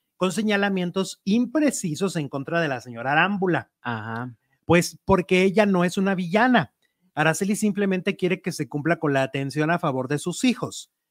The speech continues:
Speaker 1: La señora Arámbula no pide nada para ella, nunca lo ha pedido, jamás ha querido una posición, siempre ha sido prudente, moderada y discreta. Eh, me parece por completo injusto,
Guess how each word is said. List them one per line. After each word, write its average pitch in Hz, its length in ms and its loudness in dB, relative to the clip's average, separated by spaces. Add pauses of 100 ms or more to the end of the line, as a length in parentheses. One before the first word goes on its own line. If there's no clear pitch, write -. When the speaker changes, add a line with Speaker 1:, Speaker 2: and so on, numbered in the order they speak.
(180)
Speaker 1:
La 123 120 -6
señora 156 320 2
Arámbula 185 420 4
no 165 160 -2
pide 185 240 -2
nada 175 320 0
para 175 320 2
ella, 170 420 -2
nunca 202 520 -2
lo 185 160 -4
ha 175 140 -6
pedido, 180 580 -2 (260)
jamás 160 460 -2
ha 185 80 -2
querido 156 340 -4
una 160 200 -2
posición, 180 840 -4 (240)
siempre 180 340 -4
ha 185 60 -4
sido 165 400 -2
prudente, 165 720 -2 (300)
moderada 160 920 0
y 170 120 -4
discreta. - 640 -16 (760)
Eh, 156 220 0
me 175 180 -2
parece 175 380 0
por 185 160 -6
completo 165 420 -4
injusto, 196 760 0